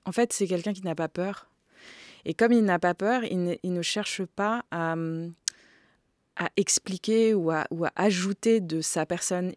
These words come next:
Il, il suffit juste de dire des mots et de prendre le temps de les dire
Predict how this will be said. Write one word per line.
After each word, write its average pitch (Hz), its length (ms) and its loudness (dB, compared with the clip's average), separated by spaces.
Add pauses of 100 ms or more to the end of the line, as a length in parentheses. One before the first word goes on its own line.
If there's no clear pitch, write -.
Il, 170 260 -4 (120)
il 160 360 -6
suffit - 440 -4
juste 202 340 -4
de 156 140 -6
dire 180 380 -2
des 165 180 -2
mots 185 280 -2 (680)
et 180 100 2
de 165 120 2
prendre 208 440 0
le 175 120 0
temps 196 200 -2
de 190 60 0
les 170 120 0
dire 180 300 -2